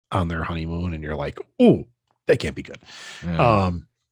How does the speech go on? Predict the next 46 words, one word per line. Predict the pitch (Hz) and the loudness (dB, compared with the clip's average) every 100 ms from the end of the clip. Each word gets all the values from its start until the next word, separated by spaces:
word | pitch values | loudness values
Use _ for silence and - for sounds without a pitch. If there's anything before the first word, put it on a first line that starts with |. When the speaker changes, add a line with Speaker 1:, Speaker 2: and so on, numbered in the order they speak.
| _ _ _ _ _ _ _ _ - | _ _ _ _ _ _ _ _ 2
Speaker 1:
but | 139 | 8
it | |
was | 127 98 | 8 6
good. | 73 | 0
It | 80 | 0
was | 90 | -4
a | - | -6
good | 73 | -10
series. | - 67 82 - | -10 -12 -12 -8
I | - | -6
liked | 82 82 | -4 -6
it | - | -12
a | |
lot. | - - _ _ - - - - - - _ - | -16 -18 _ _ -20 -20 -20 -20 -20 -20 _ -2
Uh, | 107 95 | 0 4
next | 156 175 156 | 4 6 4
up, | 113 | 4
another | 110 117 123 | 4 4 4
shocker | - 123 - 98 92 | 4 2 2 -2 -2
for | - - 95 | -6 -6 -2
me, | 95 87 | -2 -4
Doctor | 85 110 - 117 80 - | -4 -4 0 -2 -2 -8
Death, | 98 107 139 - - - | -6 -6 -8 -14 -14 2
Speaker 2:
Yeah, | |
Speaker 1:
which | 131 104 | 2 4
Speaker 2:
you | 139 | 6
Speaker 1:
is | |
Speaker 2:
really | 214 147 | 8 8
liked | 104 113 92 | 8 6 4
it. | 92 | 2
Speaker 1:
on, | 95 - | 0 0
Speaker 2:
You | 110 | 4
Speaker 1:
I | |
Speaker 2:
really | 131 135 123 101 | 6 6 6 8
talked | 160 104 | 8 6
Speaker 1:
did. | - | 2
Speaker 2:
about | 73 | -12
it, | 143 | -6
yeah. | 123 143 | 2 6
Speaker 1:
Well, | 147 | 8
it's | 127 139 | 8 4
based | - 143 165 | 4 4 4
on | 233 254 | 0 0
a | |
true | 190 196 | -2 -2
story, | 185 - 127 147 - | -2 -2 -2 -2 -4